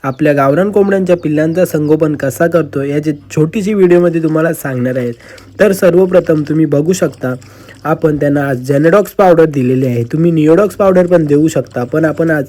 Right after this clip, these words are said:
त्यांना Genedox पावडर दिलेली आहे. आपण तीन दिवस पिल्लांना गुलाचं पाणी देतो आणि तीन दिवस भरडा देतो मक्याचा. मक्याचा तीन किंवा पाच दिवस आपण भरडा देतो. तर चला तुम्हाला दाखवतो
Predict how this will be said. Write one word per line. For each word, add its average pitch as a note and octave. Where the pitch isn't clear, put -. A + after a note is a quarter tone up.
त्यांना D3
Genedox C#3
पावडर B2
दिलेली B2
आहे. A#2
आपण G#3
तीन G#3+
दिवस G3+
पिल्लांना D#3+
गुलाचं C#3+
पाणी C3
देतो A#2+
आणि C3
तीन E3+
दिवस D3
भरडा B2
देतो C3
मक्याचा. A#2+
मक्याचा F3+
तीन G#3+
किंवा G3
पाच D#3+
दिवस D3
आपण C#3+
भरडा A#2+
देतो. A#2
तर D3
चला F3+
तुम्हाला F#3+
दाखवतो D#3